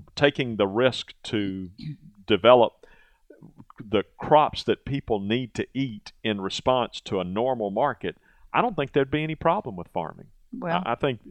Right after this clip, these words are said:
Speaker 1: um, the, what's got us, what's got farmers running for cover is these huge subsidies that go to cotton, corn, soybeans,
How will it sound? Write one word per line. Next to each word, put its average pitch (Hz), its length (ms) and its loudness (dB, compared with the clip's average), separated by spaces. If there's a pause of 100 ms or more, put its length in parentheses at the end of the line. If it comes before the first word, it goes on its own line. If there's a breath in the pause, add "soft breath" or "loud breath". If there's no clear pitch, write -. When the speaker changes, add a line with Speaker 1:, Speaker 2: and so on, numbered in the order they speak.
(540 soft breath)
Speaker 1:
um, 92 380 0 (140)
the, 95 120 2 (160)
what's 117 200 2
got 120 300 6
us, - 400 -2 (480)
what's 113 300 -6
got 120 280 2
farmers 117 760 2 (760)
running 117 460 2
for 92 160 -8
cover 127 560 2 (500)
is 107 320 4
these 107 240 -2
huge 156 500 -8
subsidies 110 600 0
that 107 160 -6
go 104 180 4
to 101 100 -6 (280)
cotton, 110 480 -2
corn, 95 440 -6
soybeans, 90 920 -4